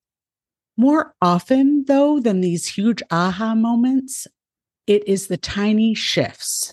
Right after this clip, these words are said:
the tiny shifts in how you think about yourself, how you think about your life,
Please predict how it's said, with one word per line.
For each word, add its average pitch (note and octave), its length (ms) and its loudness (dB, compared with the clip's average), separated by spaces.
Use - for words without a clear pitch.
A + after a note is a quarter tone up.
the E3+ 80 0
tiny G3+ 400 2
shifts D#3+ 460 -4
in D#3 160 -6
how D3+ 120 -4
you D3 160 -2
think E3+ 280 -2
about F3 260 -2
yourself, D#3 720 -4
how D3+ 80 0
you C3+ 160 0
think E3 240 -2
about E3+ 260 -2
your D3 180 -2
life, F3+ 640 2